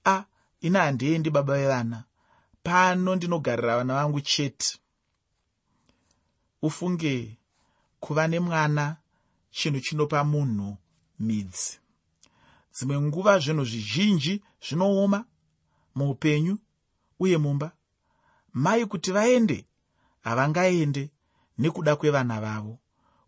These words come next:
Unovanzwa vachiti, "Ina handiende, ndinogarira vana vangu." Dakara wandiudza pandimire chaipo ipo,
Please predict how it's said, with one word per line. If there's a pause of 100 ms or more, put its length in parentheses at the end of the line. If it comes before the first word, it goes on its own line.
Unovanzwa
vachiti, (400)
"Ina
handiende, (560)
ndinogarira
vana
vangu." (960)
Dakara
wandiudza
pandimire
chaipo
ipo,